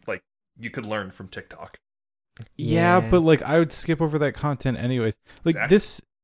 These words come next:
Speaker 3: I
Speaker 2: this has
Speaker 3: never,
Speaker 2: been the
Speaker 3: I,
Speaker 2: rudest
Speaker 3: yeah.
Speaker 2: awakening to me that, like, I'm getting older,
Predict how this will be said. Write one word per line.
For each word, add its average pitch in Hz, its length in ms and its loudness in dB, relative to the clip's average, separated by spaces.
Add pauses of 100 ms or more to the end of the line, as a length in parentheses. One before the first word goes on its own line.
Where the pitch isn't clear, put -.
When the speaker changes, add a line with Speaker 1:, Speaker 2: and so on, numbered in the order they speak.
(260)
Speaker 3:
I - 20 -12 (140)
Speaker 2:
this 226 100 6
has 254 160 4
Speaker 3:
never, 214 140 6
Speaker 2:
been 180 200 0
the 165 120 8 (140)
Speaker 3:
I, - 40 2
Speaker 2:
rudest 143 400 6
Speaker 3:
yeah. 156 60 6
Speaker 2:
awakening 127 720 4
to - 160 0
me 147 260 0
that, 110 240 0
like, 95 240 -2
I'm 95 120 -4
getting 95 300 0
older, 110 500 -2